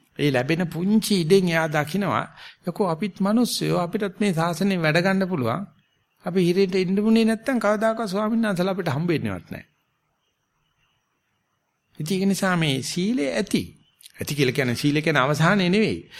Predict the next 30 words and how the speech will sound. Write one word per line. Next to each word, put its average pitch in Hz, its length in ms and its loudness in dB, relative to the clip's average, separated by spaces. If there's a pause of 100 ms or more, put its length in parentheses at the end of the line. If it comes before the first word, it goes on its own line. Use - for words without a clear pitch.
(100)
නමුත් 160 320 -4
ඒකෙන් 147 320 0
ඇති 185 180 -2
වෙච්ච 202 180 -4
මේ 196 180 -2
විසුද්ධිය 202 480 2
සිද්ධ 127 280 0
වෙන්න 98 220 -4
ඕන - 140 -8
හැබැයි. - 300 -14 (1500)
තමන් 113 280 -2
මේ 127 160 0
ඉල්ලලා 113 340 0
ගත්ත 113 280 -2
සීලය 107 320 -4
සමාදාය 113 580 2
රික්කති 110 440 -4
සික්ඛාපදේසු 110 720 -2
කියන 113 220 -8
විදිහට 143 260 -6
මේ 170 200 -2 (120)
ඉල්ලලා 123 360 -4
ගත්ත 123 260 -6
සමාදානය 113 640 -2
නිසා 123 420 -2 (420)
මේ 156 200 2
විසුද්ධිය 175 520 2
පිළිබඳව 165 580 0
වටිනකම 156 580 -2
දන්නවනම් 131 720 -2